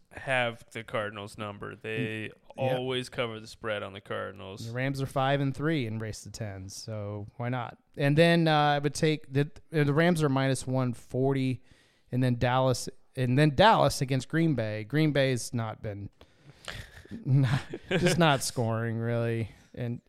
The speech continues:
Speaker 2: and
Speaker 1: They
Speaker 2: Dallas, I
Speaker 1: lost
Speaker 2: think
Speaker 1: to the Lions.
Speaker 2: Yeah, Dallas coming
Speaker 1: How
Speaker 2: off
Speaker 1: do
Speaker 2: a
Speaker 1: you do
Speaker 2: bye, like,
Speaker 1: that?
Speaker 2: why not? Let's, let's. I mean, Dallas is minus one seventy-four. So
Speaker 1: That
Speaker 2: if you
Speaker 1: Dallas
Speaker 2: parla-, you
Speaker 1: defense has
Speaker 2: parla-,
Speaker 1: been
Speaker 2: parlay those
Speaker 1: solid.
Speaker 2: together, I think it's a plus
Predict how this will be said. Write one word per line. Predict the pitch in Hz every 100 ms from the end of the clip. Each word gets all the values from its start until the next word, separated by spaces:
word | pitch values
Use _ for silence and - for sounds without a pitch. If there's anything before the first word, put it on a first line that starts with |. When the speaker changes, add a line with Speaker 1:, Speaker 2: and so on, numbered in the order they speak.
| -
Speaker 2:
and | 127
Speaker 1:
They | -
Speaker 2:
Dallas, | 156 175 170
I | 127
Speaker 1:
lost | -
Speaker 2:
think | 170 147
Speaker 1:
to | 127
the | 120 120
Lions. | 127 143 190 180 - 190 170
Speaker 2:
Yeah, | 175 170 160
Dallas | 156 190 202 185
coming | - 180 165
Speaker 1:
How | 160
Speaker 2:
off |
Speaker 1:
do | 214
Speaker 2:
a |
Speaker 1:
you | 196
do | 127
Speaker 2:
bye, | 131 127 -
like, | 120
Speaker 1:
that? | 147
Speaker 2:
why | 127 120
not? | 113 110 117 -
Let's, | 127 120 - -
let's. | 127 127 - - -
I | 143
mean, | 151
Dallas | 175 185 185
is | 151 120
minus | 135 139 139 -
one | 123 127 131
seventy-four. | - 135 127 113 - 123 123 123 - - _ _ _ _ _ _ _
So | - 139
Speaker 1:
That |
Speaker 2:
if | 127
you | 151
Speaker 1:
Dallas | 123
Speaker 2:
parla-, | 214 233
you | 123
Speaker 1:
defense | 120 -
has | 170
Speaker 2:
parla-, | - 254 240 196
Speaker 1:
been | 180 -
Speaker 2:
parlay | 170 196 196
those | 175 170
Speaker 1:
solid. | -
Speaker 2:
together, | 147 156 160 151
I |
think | 156 139
it's | -
a |
plus | 120 - 139 135 - - - - -